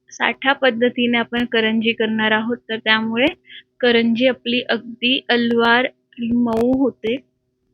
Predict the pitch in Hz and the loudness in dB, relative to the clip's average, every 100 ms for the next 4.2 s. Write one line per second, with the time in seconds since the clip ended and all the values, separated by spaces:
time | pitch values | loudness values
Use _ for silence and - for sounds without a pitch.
0 | _ - 226 - - 247 226 233 240 240 | _ -12 -12 -12 -6 -2 0 2 0 -2
1 | - _ _ - 262 294 - - - - | -12 _ _ -4 -2 -2 -4 -20 -20 -20
2 | _ _ - 277 269 320 320 - 262 214 | _ _ 2 2 4 0 0 -2 -2 -2
3 | 214 214 196 - 208 _ _ _ - - | -4 -4 -6 -8 -16 _ _ _ -14 0
4 | 262 294 | 2 2